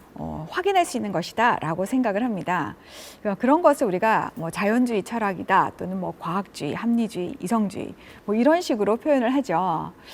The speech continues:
그래서 오직 우리가 눈에 보고 만질 수 있고 이해할 수 있는 수준에서 이 모든 것들이 존재한다. 그것만이 실제이고 그 외의 것은,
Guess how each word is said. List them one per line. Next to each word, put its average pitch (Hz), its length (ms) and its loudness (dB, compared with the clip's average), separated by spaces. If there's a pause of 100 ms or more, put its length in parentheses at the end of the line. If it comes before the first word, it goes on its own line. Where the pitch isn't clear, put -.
(320)
그래서 269 480 4 (300)
오직 226 580 2
우리가 240 280 2
눈에 202 240 0
보고 196 340 -2
만질 190 320 0
수 180 160 -4
있고 208 240 -2
이해할 330 340 8
수 277 160 -2
있는 226 200 0
수준에서 311 720 0 (300)
이 214 180 0
모든 196 360 0
것들이 190 1000 -2 (340)
존재한다. 208 680 2 (520)
그것만이 240 640 6
실제이고 262 720 2 (320)
그 311 200 4
외의 220 220 6
것은, 208 280 2